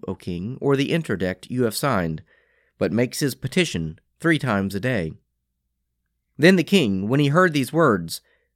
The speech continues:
was much distressed, and set his mind to deliver Daniel, and he labored till the sun went down to rescue him. Then these men came by agreement to the king, and said to the king, "Know, O king,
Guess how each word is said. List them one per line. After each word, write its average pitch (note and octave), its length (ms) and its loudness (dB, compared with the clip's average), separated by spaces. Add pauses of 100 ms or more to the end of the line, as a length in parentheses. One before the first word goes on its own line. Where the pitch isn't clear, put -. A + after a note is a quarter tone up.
(140)
was G#2+ 180 -6
much D3+ 220 0
distressed, A#2 640 -4 (320)
and B2 140 -2
set G3 160 8
his C#3+ 100 0
mind F3+ 360 4
to D#3 80 0
deliver D#3+ 300 4
Daniel, E2 460 -4 (580)
and C3 60 -2
he C3 80 2
labored B2+ 480 4
till B2 120 -4
the A2 80 -4
sun D3 300 2
went A#2 160 -4
down G#2 440 0
to - 100 -14
rescue A2+ 400 -10
him. E2 320 -14 (1000)
Then F3 200 6
these C#3 240 4
men C#3+ 260 6
came F3+ 260 2
by C3 120 4
agreement B2 460 2
to A#2 80 -10
the C#3 80 -6
king, A#2 360 0
and G#2+ 100 0
said G3+ 280 4
to A2 60 -4
the G#2 100 -4
king, G2+ 420 -2 (560)
"Know, F#3 360 8
O D#3 120 4
king, F2+ 460 -4